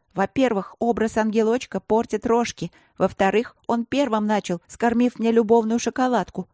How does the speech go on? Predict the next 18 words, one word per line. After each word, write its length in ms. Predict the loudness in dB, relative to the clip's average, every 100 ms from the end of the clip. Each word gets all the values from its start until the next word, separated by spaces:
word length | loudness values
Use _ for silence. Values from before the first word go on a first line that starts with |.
| _
Я 220 | -4 -4
просто 580 | -2 0 0 0 0 0
мщу!» 440 | 0 -4 -2 -2 -4 _ _ _ _ _ _
«Страсти-то 760 | -20 -10 -8 -8 -10 -18 -14 -10
какие!» 560 | -8 -8 -4 -2 -2 -6 _ _ _ -8
«Ну 120 | -4
да 100 | -2
не 140 | -2
будем 260 | 2 0 0
накалять 540 | -4 -2 -2 -2 -4 _
и 100 | -8
так 280 | 0 0 0
шибко 380 | -2 -4 -2 -4
нервную 400 | -2 -2 -2 -2
обстановку». 680 | -2 -4 -4 -4 -6 -8 -14 _ _ _ _ _ _
«Отнесла 680 | -8 -8 -6 -6 -4 -2 2
ублюдку». 680 | 2 2 0 0 -2 -10 -10 _ _ _ _ _
«Что?» 840 | -16 -14 -14 _ 0 4 6 6